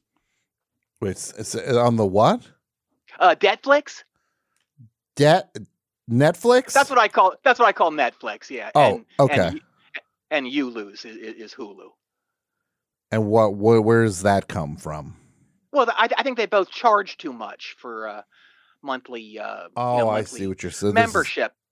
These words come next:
Speaker 1: this is like you
Speaker 2: Yeah.
Speaker 1: zinging.
Speaker 2: Exact-, yeah, it's a total zinger. Yeah, that's, and it, it's basically why I use other people's passwords for everything.
Speaker 1: That's why you use somebody else's Netflix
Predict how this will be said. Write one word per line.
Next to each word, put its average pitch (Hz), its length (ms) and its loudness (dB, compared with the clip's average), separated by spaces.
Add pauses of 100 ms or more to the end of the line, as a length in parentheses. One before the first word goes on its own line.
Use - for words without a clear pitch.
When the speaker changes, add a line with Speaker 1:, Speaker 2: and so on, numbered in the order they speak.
Speaker 1:
this 117 220 -4
is 101 160 -4
like 101 180 2
you 98 140 0
Speaker 2:
Yeah. 90 100 -4
Speaker 1:
zinging. 95 800 -4 (480)
Speaker 2:
Exact-, 165 320 0
yeah, 320 120 4
it's - 120 -8
a - 20 -18
total 143 280 -6
zinger. 117 440 -8
Yeah, 123 120 -6
that's, 165 220 -2 (220)
and 285 120 2
it, 277 80 4
it's 262 280 4
basically 240 460 0
why 180 180 4
I 170 60 4
use 165 240 -4
other 160 180 -4
people's 139 320 -10
passwords 135 580 -8
for 107 160 -14
everything. - 440 -18 (1000)
Speaker 1:
That's 117 340 0
why 110 120 4
you 104 180 2
use 101 300 0
somebody 101 240 2
else's 92 280 -4
Netflix 98 600 -2